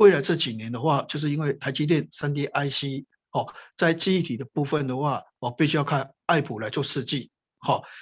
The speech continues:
那在I P的部分的话，可能台积电要多一点钱给创意，哦，拿来做这些所谓的三D I C，哦，所以原则上的话，这个爱普的话，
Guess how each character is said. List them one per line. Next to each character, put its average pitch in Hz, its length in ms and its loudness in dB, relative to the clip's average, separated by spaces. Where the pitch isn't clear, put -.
那 196 100 4
在 208 120 2
I 196 220 4
P 190 120 6
的 175 60 4
部 170 160 0
分 156 180 0
的 135 100 -4
话， 151 200 0
可 - 120 -12
能 117 80 -12
台 131 120 -8
积 151 140 -6
电 151 220 -4
要 165 160 2
多 160 240 0
一 - 20 2
点 127 200 -2
钱 117 260 -6
给 120 300 -10
创 156 260 0
意， 135 200 -4
哦， 117 240 -6
拿 143 180 2
来 143 120 0
做 156 180 2
这 156 100 0
些 147 180 2
所 135 140 -4
谓 135 160 -6
的 135 160 -4
三 143 200 -2
D 139 80 0
I 139 220 0
C， 135 340 -2
哦， - 240 -6
所 - 180 6
以 214 180 6
原 165 100 4
则 165 100 4
上 170 220 2
的 135 100 -2
话， 151 340 2
这 160 100 -4
个 - 120 -8
爱 180 140 2
普 135 220 -8
的 117 60 -6
话， 143 280 2